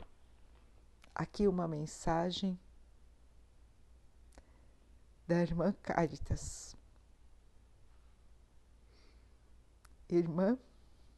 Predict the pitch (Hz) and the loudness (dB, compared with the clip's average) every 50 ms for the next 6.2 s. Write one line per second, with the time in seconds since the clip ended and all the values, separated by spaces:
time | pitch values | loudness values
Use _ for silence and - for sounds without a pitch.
0 | - - - - - - - - - - - - - - - - - - - - | -20 -20 -20 -20 -20 -20 -20 -20 -20 -20 -20 -20 -20 -20 -20 -20 -20 -20 -20 -20
1 | - - - - - - - - - - - - - - - - - - - - | -20 -20 -20 -20 -20 -20 -20 -20 -20 -20 -20 -20 -20 -20 -20 -20 -14 -10 -8 -4
2 | - 294 - - - 208 214 208 196 196 208 226 226 - - - 220 202 185 202 | -2 -4 -4 -2 -2 0 0 0 0 0 -2 -2 -2 -2 -2 -2 -2 0 0 -2
3 | 190 - - 175 180 180 185 - 202 196 185 180 - - - - - - - - | -4 -2 -2 -2 -2 -2 -2 -2 -2 -4 -4 -4 -12 -20 -20 -20 -20 -20 -20 -20
4 | - - - - - - - - - - - - - - - - - - - - | -20 -20 -20 -20 -20 -20 -20 -20 -20 -20 -20 -20 -20 -20 -20 -20 -20 -20 -12 -2
5 | - 214 208 190 196 185 190 190 170 175 202 196 202 196 185 165 156 160 165 165 | 0 0 2 2 0 -2 -4 -4 -2 0 0 0 0 0 -2 -4 -6 -8 -6 -6
6 | 165 170 175 - | -4 -6 -8 -8